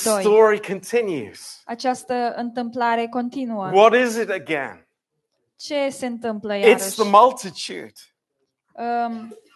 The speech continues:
Speaker 2: apare norodul.
Speaker 1: It's the people who were fed.
Speaker 2: Sunt acești oameni care au fost
Speaker 1: A-, and they are
Speaker 2: hrăniți
Speaker 1: starting to calculate in their minds.
Speaker 2: și ei încep să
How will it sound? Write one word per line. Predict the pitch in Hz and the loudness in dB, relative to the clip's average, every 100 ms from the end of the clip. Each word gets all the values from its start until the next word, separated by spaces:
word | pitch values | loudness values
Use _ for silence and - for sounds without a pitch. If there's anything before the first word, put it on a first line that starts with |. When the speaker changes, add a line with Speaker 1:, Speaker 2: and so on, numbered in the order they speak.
| _ | _
Speaker 2:
apare | 233 247 269 262 | -8 -2 -2 -2
norodul. | 247 262 262 226 196 190 190 | -2 0 0 0 -2 -6 -2
Speaker 1:
It's | 226 - | -2 -2
the | - | -4
people | 226 - 262 254 247 214 180 226 | -4 -2 -6 -4 -4 -4 -4 -4
who | 233 | -2
were | 202 | -2
fed. | - 240 233 107 - _ _ _ | -2 -4 -4 -6 -10 _ _ _
Speaker 2:
Sunt | - 262 254 | -16 -10 -4
acești | 247 247 262 - | -4 -4 -8 -6
oameni | 240 233 262 294 | -6 -4 -6 -6
care | 240 | -4
au | 214 | -4
fost | 214 196 220 | 2 2 2
Speaker 1:
A-, | 220 | 0
and | 208 185 | 0 2
they | 226 | 4
are | |
Speaker 2:
hrăniți | 247 226 - | 6 4 0
Speaker 1:
starting | 247 240 226 220 | 2 2 0 -2
to | 190 214 - | -4 -6 -2
calculate | 240 247 190 185 170 165 175 | 0 0 -4 0 0 -2 -8
in | 190 | -4
their | 175 175 | -2 0
minds. | 180 196 170 110 - - - | 0 -2 -2 -6 -14 -20 -20
Speaker 2:
și | - 247 | -12 -8
ei | 262 | -8
încep | 254 269 262 | -8 -8 -10
să | - | -12